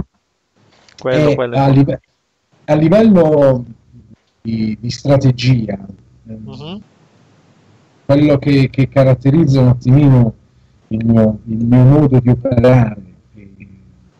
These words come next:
Speaker 2: faccio come un attimino le, le clausole, le clausole vessatorie, non,
Speaker 1: Mm.
Speaker 2: non imitate questo mio modo,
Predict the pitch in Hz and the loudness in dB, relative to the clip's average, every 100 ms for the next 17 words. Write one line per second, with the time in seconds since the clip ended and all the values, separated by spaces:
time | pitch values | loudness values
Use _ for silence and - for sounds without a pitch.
0 | - 110 110 98 127 127 113 - 107 120 | -8 -8 -8 -14 -8 -8 -8 -14 -8 -4
1 | 123 107 - - _ _ _ _ _ _ | -2 -2 -8 -20 _ _ _ _ _ _
2 | _ _ _ _ _ _ _ _ _ _ | _ _ _ _ _ _ _ _ _ _
3 | _ _ - - 113 117 120 117 123 139 | _ _ -20 -16 -4 -2 -2 -2 -2 0
4 | 139 139 131 - 123 120 113 117 117 143 | 2 2 2 0 0 -2 -4 -8 -2 0
5 | 135 131 123 123 127 127 123 131 107 101 | 0 0 -2 -2 0 -2 0 0 0 -4
6 | 113 135 123 117 110 - 135 135 196 160 | -2 0 2 -2 -6 -12 -2 2 2 0
7 | 156 - 156 131 131 135 127 135 156 170 | -4 -4 -4 -4 -6 -6 -8 -6 -2 0
8 | 147 139 120 117 | 0 -2 -2 -8